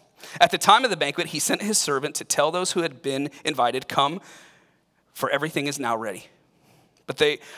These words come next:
all alike began to make excuses. The first,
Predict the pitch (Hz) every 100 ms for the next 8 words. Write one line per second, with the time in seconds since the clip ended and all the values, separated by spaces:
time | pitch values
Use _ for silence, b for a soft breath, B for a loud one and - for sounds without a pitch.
0 | B 151 185 202 190 170 143 165 143 -
1 | - - _ _ b b _ 139 151 151
2 | 147 147 147 - 143 - - 196 - 113
3 | - - _ _ _ b b b b b
4 | 147 151 240 185 214 - -